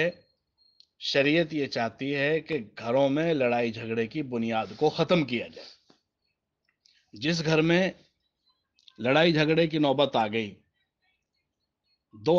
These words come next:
लोगों के दरमियान, फिर वो नस्लों तक जाती है। ज़र्फ़ बहुत छोटे हो गए हैं, चीज़ों को सँभालना बहुत मुश्किल हो जाता है। इसलिए जहाँ भी मुश्तरका चीज़ें हैं, जायदादें हैं, जब तक प्यार मोहब्बत बना हुआ है,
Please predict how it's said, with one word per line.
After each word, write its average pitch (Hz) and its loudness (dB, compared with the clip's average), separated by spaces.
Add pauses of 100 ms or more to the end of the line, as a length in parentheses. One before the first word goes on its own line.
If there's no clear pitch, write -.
(400)
लोगों 139 2
के 139 -4
दरमियान, 123 -2
फिर 135 -10
वो 135 -2
नस्लों 135 -2
तक 110 -6
जाती 107 -8
है। 123 -4
ज़र्फ़ 131 -4
बहुत 117 -6
छोटे 113 -10
हो 127 -4
गए 143 -6
हैं, 165 -6 (960)
चीज़ों 127 -4
को 117 -8
सँभालना 107 -6
बहुत 117 -4
मुश्किल 117 -6
हो 123 -4
जाता 120 -6
है। 127 -10 (420)
इसलिए 120 -2
जहाँ 151 -2
भी 208 0
मुश्तरका 170 0
चीज़ें 110 -4
हैं, 95 -12
जायदादें 113 -2
हैं, 101 -12
जब 135 -4
तक 147 -6
प्यार 123 -2
मोहब्बत 117 -4
बना 101 -10
हुआ 110 -6
है, 135 -6